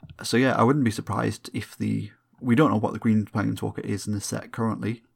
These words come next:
Oh no, we do. It's Garruk, yeah, but we haven't seen the, seen the Planeswalker.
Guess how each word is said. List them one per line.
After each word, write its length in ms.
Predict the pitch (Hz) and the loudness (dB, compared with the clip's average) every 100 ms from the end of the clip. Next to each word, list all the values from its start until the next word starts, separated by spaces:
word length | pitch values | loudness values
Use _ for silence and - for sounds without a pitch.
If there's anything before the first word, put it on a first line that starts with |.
| - | -4
Oh 80 | 156 | 0
no, 80 | 165 | 4
we 120 | 117 | 4
do. 280 | 135 120 104 | 4 2 0
It's 120 | 117 | -6
Garruk, 460 | - 127 110 - - | -2 0 -2 -6 -6
yeah, 200 | 120 104 - | -6 -6 -6
but 80 | 117 | -2
we 100 | 104 | 0
haven't 180 | 107 110 | 2 0
seen 240 | - 110 | 0 -2
the, 100 | 110 - | -2 -8
seen 200 | - 117 | -6 -4
the 40 | 110 | -2
Planeswalker. 580 | 110 107 113 107 113 | -4 -4 -6 -6 -8